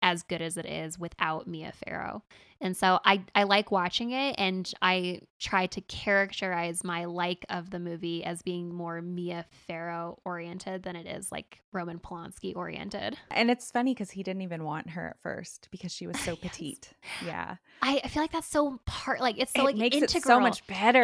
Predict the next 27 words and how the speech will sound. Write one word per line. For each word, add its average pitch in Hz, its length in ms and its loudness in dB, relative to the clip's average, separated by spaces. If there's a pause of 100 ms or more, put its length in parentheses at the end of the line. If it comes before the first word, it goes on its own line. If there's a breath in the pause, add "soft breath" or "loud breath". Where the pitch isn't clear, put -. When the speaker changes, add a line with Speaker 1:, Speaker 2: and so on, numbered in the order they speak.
(100)
Speaker 1:
It's 156 100 4
so 165 40 0
Speaker 2:
yeah. 202 400 8
Speaker 1:
much 165 320 2
better 262 320 2
because 247 320 -2
she 247 220 -2
just 269 220 -2
seems 233 640 -2
like 196 400 -2 (380)
she 247 320 -2
could 277 140 -2
be 262 180 0
overpowered 190 840 0
by 185 100 0
a 185 140 -2
stiff - 380 -4 (120)
breeze. 160 300 -10
You 170 340 2
know, 226 160 8
Speaker 2:
Yeah. 226 60 6
Speaker 1:
like, 226 140 8
<laughs> - 20 2
she's 202 140 4
Speaker 2:
Yes. 302 360 8
Speaker 1:
just, - 260 2
like, 277 280 4